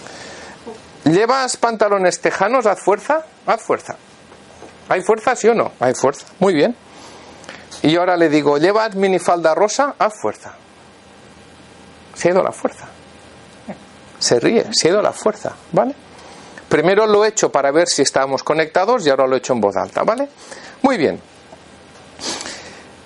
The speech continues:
Ahora, visualiza la foto que te vas a poner en la piscina, ¿vale? En la piscina o en el mar o donde tú quieras. ¿Dónde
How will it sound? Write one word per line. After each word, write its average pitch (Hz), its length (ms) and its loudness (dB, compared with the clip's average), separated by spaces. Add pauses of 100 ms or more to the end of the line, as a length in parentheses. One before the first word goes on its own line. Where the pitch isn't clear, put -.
(680)
Ahora, 180 380 0 (540)
visualiza 240 880 2 (460)
la 185 180 2
foto 254 580 0 (640)
que 180 140 2
te 180 120 2
vas 196 220 0
a 202 140 0
poner 190 300 4
en 175 120 2
la 165 120 0
piscina, 92 480 -10 (1300)
¿vale? 277 300 2 (840)
En 147 120 2
la 151 140 0
piscina 247 440 0
o 220 120 2
en 180 80 2
el 170 100 2
mar 254 240 2
o 226 80 4
donde 170 300 2
tú 156 160 0
quieras. 98 360 0
¿Dónde 208 600 0